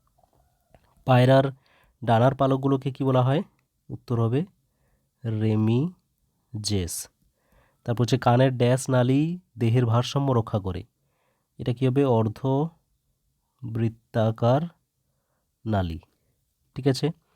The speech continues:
নেক্সট আছে সত্য মিথ্যা। প্রথম আছে জিববেরেলিন হরমোন উদ্ভিদের অকাল পত্রমোচন রোধ করে, এটা কি হবে? মিথ্যা। ফ্ল্যাজেলা হলো প্যারামোসিয়ামের গমন অঙ্গ, এটাও মিথ্যা। আচ্ছা,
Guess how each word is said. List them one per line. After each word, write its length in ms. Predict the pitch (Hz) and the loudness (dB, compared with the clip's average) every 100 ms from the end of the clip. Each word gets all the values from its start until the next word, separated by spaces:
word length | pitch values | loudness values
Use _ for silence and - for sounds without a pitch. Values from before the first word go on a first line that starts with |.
| _ - - _ - | _ -20 -20 _ -2
নেক্সট 220 | 123 127 135 | -2 0 -4
আছে 160 | 123 135 131 - | -2 -2 -4 -4
সত্য 240 | 117 - 131 | -8 -4 -2
মিথ্যা। 340 | 120 113 - 131 156 _ _ _ _ _ _ _ | -2 -4 -4 -4 -4 _ _ _ _ _ _ _
প্রথম 240 | - 120 120 | -6 0 2
আছে 120 | 113 123 110 | 2 -2 -2
জিববেরেলিন 500 | 113 110 120 127 127 | -2 0 0 2 2
হরমোন 260 | 120 117 123 113 | 2 0 0 -2
উদ্ভিদের 320 | 113 113 113 | -2 0 0
অকাল 180 | 104 117 120 | 0 -2 -4
পত্রমোচন 500 | 113 - 117 113 120 113 | -6 -4 -4 0 -2 0
রোধ 140 | 113 110 - | -2 -2 -2
করে, 180 | 110 131 - _ _ _ _ _ | -2 -4 -10 _ _ _ _ _
এটা 140 | 127 120 - | -4 -4 0
কি 80 | 117 | 0
হবে? 140 | 113 117 | 2 2
মিথ্যা। 300 | 110 - 123 143 - _ _ _ _ _ _ _ _ _ | 0 -2 -2 -2 -4 _ _ _ _ _ _ _ _ _
ফ্ল্যাজেলা 400 | - 120 120 131 131 | -2 0 2 4 4
হলো 120 | 131 127 | 2 0
প্যারামোসিয়ামের 640 | 123 120 117 135 127 127 110 | 0 0 -2 0 0 0 0
গমন 240 | 113 113 117 107 | 0 0 0 0
অঙ্গ, 180 | 113 123 147 - - _ - | 0 0 -2 -6 -20 _ -12
এটাও 180 | 110 117 123 | -4 0 0
মিথ্যা। 280 | 127 - 127 - _ _ _ _ _ _ _ _ _ _ _ _ _ _ _ _ _ _ 110 | -2 -4 -4 -6 _ _ _ _ _ _ _ _ _ _ _ _ _ _ _ _ _ _ -6
আচ্ছা, 180 | - | -4